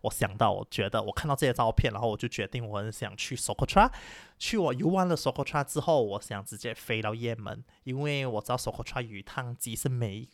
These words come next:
每一个星期一都有飞到也，也门 mainland，到一个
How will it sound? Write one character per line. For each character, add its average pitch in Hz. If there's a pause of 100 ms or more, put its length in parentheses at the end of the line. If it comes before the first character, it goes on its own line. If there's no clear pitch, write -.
(120)
每 120
一 147
个 180
星 170
期 156
一 151 (320)
都 147
有 113
飞 -
到 113
也， 123 (220)
也 117
门 113
mainland， 104 (140)
到 110
一 98
个 110